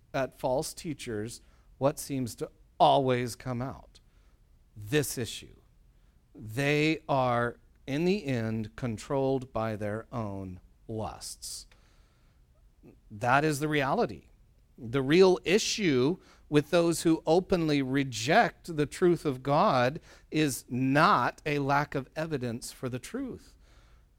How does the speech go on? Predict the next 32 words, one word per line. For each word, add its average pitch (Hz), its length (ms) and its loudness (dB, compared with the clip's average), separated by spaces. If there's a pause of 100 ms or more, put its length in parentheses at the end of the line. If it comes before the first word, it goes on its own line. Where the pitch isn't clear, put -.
(260)
The 139 140 -2
real 180 260 4
issue 185 400 2
is 139 180 4
that 156 160 -2
it 151 160 -2
is 156 300 -2
a 156 160 0
moral 151 800 4
choice. 104 580 -4 (340)
Jesus 185 400 -2
made 160 240 0
this 196 220 0
abundantly 147 560 -2
clear 139 340 0
in 147 80 0
his 123 120 -4
discussion 143 520 -4
with 127 160 -6
Nicodemus 143 640 -4
in 123 140 -4
John 127 280 -2
chapter 117 380 -8
three. 151 540 -6 (1200)
So - 160 -6
there 143 180 2
in 139 120 0
John 147 260 0
chapter 143 320 -2
three, 156 300 -2
verse 143 260 -2
nineteen, 139 800 -2